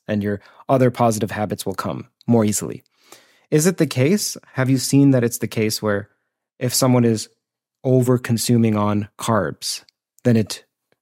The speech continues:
affects the rest of their life in, in negative ways with respect to what you treat them for clinically?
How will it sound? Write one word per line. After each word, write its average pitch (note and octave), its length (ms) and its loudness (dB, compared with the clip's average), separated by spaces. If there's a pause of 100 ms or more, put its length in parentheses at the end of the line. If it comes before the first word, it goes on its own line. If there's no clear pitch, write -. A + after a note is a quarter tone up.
(100)
affects - 460 -2
the - 80 -2
rest G#2+ 240 0
of G2+ 60 -6
their G#2+ 100 2
life G#2 320 -2
in, F#2+ 220 -4 (460)
in A#2 120 4
negative A2 360 2
ways G#2+ 280 0
with - 140 -6
respect G#2+ 380 -6
to G2 360 -4 (560)
what B2 200 0
you B2 60 4
treat A#2+ 260 2
them G2+ 120 2
for F2 240 -4
clinically? F2+ 520 -6